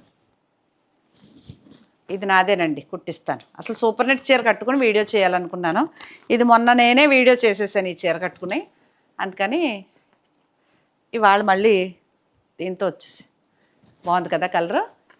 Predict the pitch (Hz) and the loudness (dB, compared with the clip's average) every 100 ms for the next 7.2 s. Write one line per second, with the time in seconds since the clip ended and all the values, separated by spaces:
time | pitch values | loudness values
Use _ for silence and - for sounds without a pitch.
0 | - 220 277 285 254 311 285 240 247 233 | -10 -2 2 2 0 2 4 4 2 2
1 | 208 214 202 190 - 180 170 220 480 - | 2 0 0 -6 -8 -4 0 2 2 -4
2 | _ _ _ _ - - - 240 214 226 | _ _ _ _ -6 -4 0 0 0 -2
3 | 240 254 254 320 539 _ _ _ - 196 | 0 2 2 2 0 _ _ _ -4 0
4 | 202 214 494 - 202 214 214 - - - | 0 0 -2 -4 2 2 2 -4 -18 -20
5 | _ - 185 170 - 151 147 123 _ _ | _ -2 0 0 -4 -10 -8 -10 _ _
6 | _ _ _ _ _ _ - - 226 233 | _ _ _ _ _ _ -18 0 6 8
7 | 240 202 | 6 4